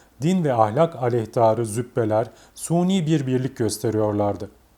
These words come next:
Meclis umumi heyetiyle Mustafa Kemal Paşa'nın emrine ram idi.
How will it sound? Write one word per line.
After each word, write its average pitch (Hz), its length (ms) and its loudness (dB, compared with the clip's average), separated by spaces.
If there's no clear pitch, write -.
Meclis 156 460 -2
umumi 180 360 2
heyetiyle 127 640 0
Mustafa 127 440 -2
Kemal 165 300 -2
Paşa'nın 143 360 -2
emrine 131 500 -2
ram 120 260 0
idi. 92 280 -10